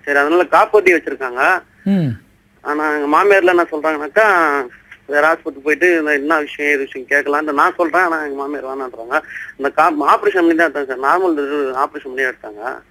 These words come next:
Speaker 2: ம், ம், ம்.
Speaker 1: அது எப்படி பண்ணலாம் அப்படின்னு ஒரு idea.
Speaker 2: அதாவதுங்க,
Speaker 1: ஆ.
Speaker 2: நீங்க வீட்டுக்கு வந்த உடனே மறுபடியும் அவங்க கர்ப்பமாயிடக்கூடாதுன்னு காப்பர் டீ வச்சிருப்பாங்க.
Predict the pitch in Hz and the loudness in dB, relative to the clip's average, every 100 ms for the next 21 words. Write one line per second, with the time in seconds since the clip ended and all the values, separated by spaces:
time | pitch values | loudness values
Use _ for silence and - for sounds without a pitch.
0 | _ 185 190 165 156 151 143 151 139 135 | _ 0 2 2 0 -2 -2 -2 0 -2
1 | 139 170 170 147 143 143 139 131 135 127 | 0 0 0 -4 -4 -4 -4 -6 -8 -8
2 | - - - - 110 - 160 180 196 185 | -14 -16 -20 -18 -18 -6 2 4 4 2
3 | 170 208 202 113 - _ _ - 143 403 | 2 4 2 0 -8 _ _ -12 -8 -4
4 | 151 147 131 123 127 190 185 202 185 185 | -2 0 0 0 2 2 2 4 4 4
5 | 185 202 170 170 202 190 170 151 151 175 | 2 2 4 4 4 4 2 2 2 2
6 | 180 175 170 160 160 160 175 170 156 170 | 2 4 4 2 2 2 2 2 2 2
7 | 147 156 131 147 123 120 101 | 0 -2 -2 -4 -2 -4 -4